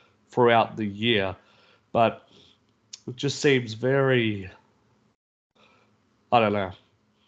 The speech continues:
The team that's been a basket case for the last two years, as far as management goes, is the team that's had this outbreak and, um, having to,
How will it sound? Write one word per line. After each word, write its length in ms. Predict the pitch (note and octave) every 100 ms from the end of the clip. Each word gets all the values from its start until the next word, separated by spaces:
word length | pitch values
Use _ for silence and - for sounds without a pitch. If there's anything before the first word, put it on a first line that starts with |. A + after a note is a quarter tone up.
| _
The 80 | B2
team 300 | - E3 D3+
that's 160 | C#3+ -
been 140 | C#3+
a 40 | B2
basket 440 | B2 B2+ C3 D3
case 280 | - B2+ A#2+
for 80 | B2
the 60 |
last 340 | A#2 A#2+ A#2+ -
two 120 | A#2
years, 500 | A2+ B2 B2+ C3 - _ -
as 80 |
far 260 | - B2+ A#2
as 120 | G#2
management 460 | A#2 B2+ A#2+ B2 G#2+
goes, 480 | A#2 A#2+ D#3 - - _ _ -
is 120 | A#2+
the 80 | A2+
team 300 | - B2+ A#2
that's 180 | A2 -
had 180 | A#2 G#2+
this 160 | G2+
outbreak 580 | A#2+ G#2+ A2 A2 - - _ _ _ _ _ -
and, 300 | A2 G#2+ G#2+
um, 420 | G2+ G2+ G2+ G2 - _ _ _ _ _ _ _ _
having 440 | A#2 A2 G#2 G#2 G2+
to, 460 | - G#2+ G2+ G2